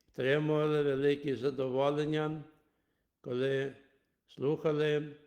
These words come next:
навчання Ісуса Христа. Також народ бажав отримати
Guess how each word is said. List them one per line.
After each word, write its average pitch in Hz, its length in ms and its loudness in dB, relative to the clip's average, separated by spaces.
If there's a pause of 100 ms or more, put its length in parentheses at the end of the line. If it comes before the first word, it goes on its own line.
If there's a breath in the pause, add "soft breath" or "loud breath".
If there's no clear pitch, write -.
(1040)
навчання 139 1120 -4 (960)
Ісуса 131 580 -4
Христа. 123 800 -6 (1600)
Також 156 560 0
народ 151 600 0 (1300)
бажав 143 580 2
отримати 135 1080 0